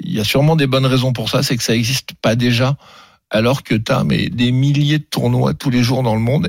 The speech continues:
et que ce format-là, bien travaillé, il a fait ses preuves dans tous les autres sports. Euh, c'est-à-dire que t'as toujours l'aléa, t'as toujours la dernière course, où même si t'as cette espèce de, de routine d'attribution de points par, euh,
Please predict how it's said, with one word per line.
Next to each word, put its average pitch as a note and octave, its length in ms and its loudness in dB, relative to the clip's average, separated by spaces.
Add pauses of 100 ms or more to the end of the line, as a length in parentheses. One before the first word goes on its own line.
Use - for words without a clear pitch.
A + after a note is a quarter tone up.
et A#2 80 -2
que B2+ 120 -2
ce - 160 -2
format-là, D3 680 2 (520)
bien D#3 260 2
travaillé, C#3 580 0 (400)
il B2+ 100 2
a C3+ 80 2
fait F3 120 0
ses E3 160 0
preuves G3+ 280 0
dans E3 120 2
tous A3 180 -2
les F#3+ 160 2
autres D#3+ 260 -2
sports. - 360 -4 (540)
Euh, G2 400 0 (220)
c'est-à-dire C3+ 240 0
que - 100 -2
t'as C#3+ 200 0
toujours F3 380 2
l'aléa, C#3+ 380 2
t'as D#3 160 -2
toujours F3 380 2
la C#3 100 2
dernière D#3 460 0
course, F#3 340 0 (380)
où C3 100 2
même F3+ 240 2
si E3+ 240 -4
t'as D3+ 140 0
cette - 160 -4
espèce D#3+ 440 0
de, B2 300 0 (320)
de B2+ 100 0
routine D#3+ 600 0
d'attribution C#3+ 680 0
de C#3+ 60 0
points D3 440 0
par, A#2+ 240 -2
euh, A#2+ 120 0